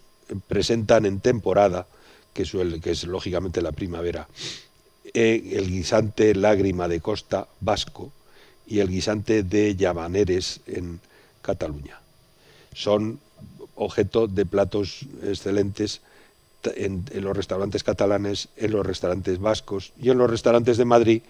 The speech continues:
los grandes restaurantes de Madrid, que también,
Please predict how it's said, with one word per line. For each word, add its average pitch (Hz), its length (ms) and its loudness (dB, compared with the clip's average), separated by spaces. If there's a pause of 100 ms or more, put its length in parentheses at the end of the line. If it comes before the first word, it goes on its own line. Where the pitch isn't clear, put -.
(540)
los 87 200 -10
grandes 101 300 4
restaurantes 104 420 0
de 110 80 -2
Madrid, 107 340 -2 (180)
que 101 180 0
también, 98 560 0